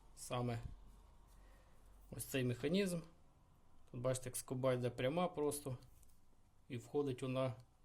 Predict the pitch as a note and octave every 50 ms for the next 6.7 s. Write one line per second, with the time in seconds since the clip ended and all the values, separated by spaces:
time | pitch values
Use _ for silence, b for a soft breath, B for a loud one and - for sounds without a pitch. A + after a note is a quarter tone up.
0 | - - A#2+ A#2+ C3 C#3 C3 - C3 B2 - C3+ B2+ B2 B2 A#2+ - - C3+ B2+
1 | B2+ C3 B2 - - A#2 A#2 A2+ A#2 - - - _ _ - b b b b b
2 | b b b b b b b b b b b b b b b b b b b b
3 | b _ - _ - C3 B2+ - D3+ C#3 - - D3 C#3+ C#3+ C3+ B2+ - C3+ C3+
4 | D#3+ F3+ F3+ F3+ F3 F3+ F3 E3+ E3 E3+ E3 D#3+ - B2 C3 C#3 C3+ - B2+ C3+
5 | C#3 C3+ C3+ C3 C3 C3+ C#3 C3+ B2 A#2+ A#2+ A#2 A2+ A2+ A#2 B2+ C#3 C#3+ C#3+ C3+
6 | C3+ B2+ - - - - - A#2+ A2+ - - B2+ B2 -